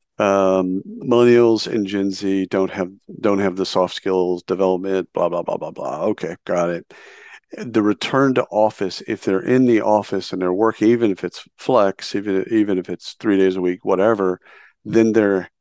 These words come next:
having to interact with each other in a different way. Um, I'm not, I, I don't believe that. So I'm just, I'm just reporting the news. <laughs> I don't believe that at all. I,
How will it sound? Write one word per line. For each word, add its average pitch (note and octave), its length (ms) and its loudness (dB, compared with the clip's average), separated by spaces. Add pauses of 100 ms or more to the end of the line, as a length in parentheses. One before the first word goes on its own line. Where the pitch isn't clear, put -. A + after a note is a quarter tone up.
having A2+ 480 0
to G2 160 -4
interact G2+ 420 -2
with F#2+ 140 -8
each F#2 180 -10
other F2 500 -2
in G#2+ 140 2
a F#2+ 140 0 (200)
different G2 400 0
way. F#2+ 480 0 (680)
Um, F#2 580 0 (720)
I'm A#2 520 0
not, C3+ 440 2 (300)
I, A#2 160 0 (100)
I C#3+ 140 2
don't D#3+ 240 2
believe G#2+ 480 -2
that. F3+ 300 -2 (160)
So A2+ 260 4
I'm B2 100 2
just, A#2 240 -2
I'm A#2 160 2
just C3 200 -10
reporting G2 400 0
the F2 80 -2
news. E2+ 480 -4
<laughs> - 1300 0
I B2+ 120 4
don't G3 180 4
believe B2+ 300 4
that A2+ 140 6
at F#2 100 2
all. G#2+ 260 4
I, C#3+ 120 -2